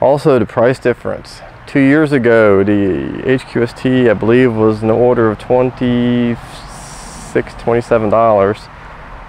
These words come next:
and the Power Eco was twenty-eight or twenty-nine. So it's all, it's about the same price, but, you know, two-year time difference, it shows how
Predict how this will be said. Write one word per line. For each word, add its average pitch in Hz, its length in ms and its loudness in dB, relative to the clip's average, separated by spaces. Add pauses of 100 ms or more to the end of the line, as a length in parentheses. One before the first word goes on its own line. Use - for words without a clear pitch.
and 110 80 -4
the 107 40 -4
Power 127 300 0
Eco 117 260 2
was 98 240 -2
twenty-eight 117 540 0
or 110 60 -2
twenty-nine. 92 680 -4 (960)
So 95 240 -4
it's 98 80 -2
all, 139 140 0
it's 110 200 -2 (220)
about 139 220 0
the 117 60 -10
same 117 260 0
price, 147 480 0 (580)
but, - 260 -6
you 110 80 -10
know, 98 140 -10 (760)
two-year 143 280 2
time 135 280 2
difference, - 600 0 (340)
it 131 60 -16
shows 120 360 0
how 117 360 2